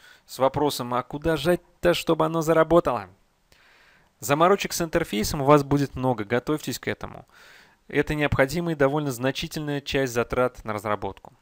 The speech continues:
Вследствие этого же принципа процедура установки и настройки приложения должны быть максимально прозрачны. Если что-то можно сделать за пользователя автоматически,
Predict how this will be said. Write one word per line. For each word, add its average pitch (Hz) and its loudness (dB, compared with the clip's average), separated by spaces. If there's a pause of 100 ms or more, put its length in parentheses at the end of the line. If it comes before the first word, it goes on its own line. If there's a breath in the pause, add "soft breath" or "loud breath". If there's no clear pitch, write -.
(540 soft breath)
Вследствие 175 -2
этого 175 0
же 143 -2
принципа - -6 (100)
процедура 165 0
установки 156 -4
и - -8
настройки 120 -6
приложения 117 -4
должны 123 2
быть 151 -6
максимально 113 -6
прозрачны. 101 -8 (400)
Если 165 0
что-то 175 0
можно 160 -2
сделать 135 2
за 123 2
пользователя 123 -2
автоматически, 113 -6